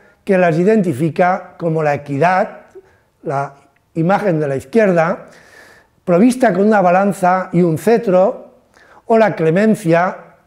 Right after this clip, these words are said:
a la derecha, con una pátera y una rama. Las primeras monedas fueron anepígrafas, pero desde muy pronto,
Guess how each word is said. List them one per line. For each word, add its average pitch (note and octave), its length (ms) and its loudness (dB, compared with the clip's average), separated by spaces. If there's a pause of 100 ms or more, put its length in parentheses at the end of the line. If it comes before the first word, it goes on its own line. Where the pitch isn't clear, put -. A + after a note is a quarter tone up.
a D3+ 100 -14
la C3 120 -8
derecha, E3 640 -2 (480)
con F#3 180 0
una G3+ 260 2
pátera F#3+ 760 0
y F3 100 2
una F#3 200 2
rama. A#2+ 420 -4 (440)
Las G3+ 160 0
primeras C4 420 2
monedas F3+ 800 0
fueron A3 580 0
anepígrafas, F3+ 1000 -2 (500)
pero G3+ 200 0
desde F#3 240 2
muy B3 180 2
pronto, A3 800 0